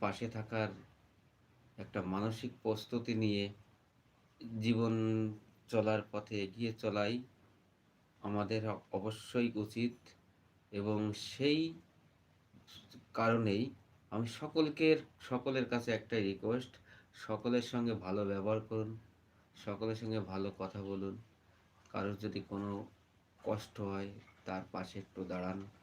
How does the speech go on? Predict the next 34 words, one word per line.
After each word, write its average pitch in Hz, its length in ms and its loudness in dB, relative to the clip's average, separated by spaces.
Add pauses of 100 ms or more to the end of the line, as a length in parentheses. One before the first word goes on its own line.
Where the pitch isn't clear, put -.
(460)
তার 107 140 -4
সঙ্গে 113 320 -4
কিছু 117 260 -6 (100)
কথা 107 280 2
বলুন, 104 440 -2 (500)
তার 95 240 -2 (720)
যেটা 98 260 -2
করলে 107 400 2 (120)
তার 92 200 -4
ভালো 92 300 -6
হয়। 92 180 -4 (420)
আপনি 107 220 -2
যদি 110 260 -4 (100)
পারেন, 104 400 2
তাকে 104 240 -4
একটু 98 200 -8
হেল্প 95 220 -4 (100)
করেন, 95 220 -2 (800)
কিন্তু 160 180 -4
কারোর 120 220 0
সঙ্গে 127 260 0
কোনো 123 220 2
খারাপ 104 340 -4
ব্যবহার 98 340 -2
না 92 180 -4
করাই 98 300 -2
ভালো। 92 300 -6 (880)
যাই 135 180 8
হোক, 131 100 2 (100)
প্রথম 135 340 4
কমেন্ট 131 340 8
করেছেন 131 320 6
স্বাতী 123 380 0
ম্যাডাম, 131 380 4